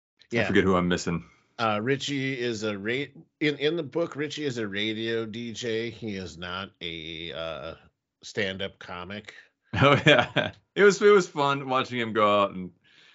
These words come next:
Speaker 2: forget his punchline and bomb. That's no fun for anybody. <laughs>
Speaker 1: Um, well, yeah. Given, given your proclivity for, for stand-up comedy, that would definitely be something you could definitely relate to.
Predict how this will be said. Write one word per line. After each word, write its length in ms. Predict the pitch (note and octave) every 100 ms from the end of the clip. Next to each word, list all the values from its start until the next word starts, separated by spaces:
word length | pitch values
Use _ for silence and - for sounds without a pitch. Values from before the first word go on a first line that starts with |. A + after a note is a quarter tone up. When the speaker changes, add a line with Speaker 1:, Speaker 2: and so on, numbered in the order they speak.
| _ _
Speaker 2:
forget 240 | A2 G#2
his 120 | G2+ F#2+
punchline 600 | F#2+ G2+ - G2+ F#2+ F#2
and 200 | F2 F2 -
bomb. 560 | F#2+ F2+ F2+ F#2 F#2 -
That's 220 | - G#2+ -
no 120 | G2
fun 260 | G#2 F#2 F2+
for 160 | F#2+
anybody. 420 | F2+ F2+ F2+ F2+ F2+ A2 -
<laughs> 460 | D#3 - D3 - -
Speaker 1:
Um, 420 | A2+ F#2 E2+ D#2+ - _
well, 340 | B2+ F#2+ E2 G2+
yeah. 320 | G#2+ F2+ F2+ - - B2+ A#2
Given, 320 | C3 C3+ C3
given 320 | B2 C3+ C3+
your 520 | B2 B2 A#2+ B2 B2 A#2
proclivity 760 | - A2+ - B2+ A2+ A2 G#2
for, 340 | F#2+ G#2 F#2 F#2
for 220 | - F#2+
stand-up 520 | - G2+ F#2+ F2+ F2+
comedy, 560 | - G2 F#2 F#2 F2+ G2+
that 220 | F2+ F2
would 240 | G2 F2 F2
definitely 480 | F#2 - G2+ F#2+
be 260 | E2+ F#2+ F2+
something 380 | - G#2 G2 G2+
you 100 | F#2
could 140 | G#2
definitely 340 | F2+ F2+ - F2
relate 320 | F2+ F2 E2+
to. 260 | - F2+